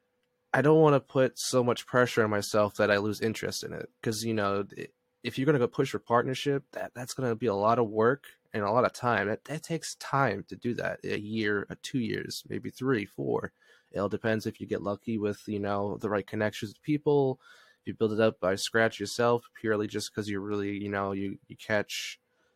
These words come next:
someone's eye and then they talk about you and then it spreads like wildfire. So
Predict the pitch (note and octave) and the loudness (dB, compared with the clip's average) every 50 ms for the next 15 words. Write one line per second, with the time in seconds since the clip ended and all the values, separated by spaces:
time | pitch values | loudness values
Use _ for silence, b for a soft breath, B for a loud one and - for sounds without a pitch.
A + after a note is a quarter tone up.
0 | _ _ _ _ _ - - - G#2+ G#2+ G#2+ G#2+ G#2 F#2+ - - G#2+ A2 A2 A2 | _ _ _ _ _ -12 -6 -4 -2 0 0 -2 0 2 4 6 8 8 8 8
1 | A2 A2+ A2 G2+ G2 G2 G#2+ G#2+ A2 G#2 - - - A#2 A2 A2+ A2 - - A2 | 6 6 4 2 0 -2 0 0 -2 -2 -4 -2 2 4 6 6 4 2 -2 -2
2 | A2+ A2+ A2 A2+ G2 A2 A2+ A#2 A2+ A#2 A2+ G#2+ G#2 G#2 G#2 G#2 G2 - - - | 2 2 2 2 2 0 0 0 2 2 2 0 0 -2 -4 -4 -6 -6 -4 -2
3 | - A2+ G#2 G#2 A2 G2+ G#2 G#2 G#2+ A2 A2 A2 G2+ - - G#2+ G#2+ G#2+ G#2+ G#2+ | 0 0 2 2 0 0 0 2 2 4 4 2 0 0 0 2 2 4 2 2
4 | G#2+ G#2 - - G#2 G2 G2 G2 F#2+ G2 | 0 0 -2 -2 -2 -2 0 -2 -2 -4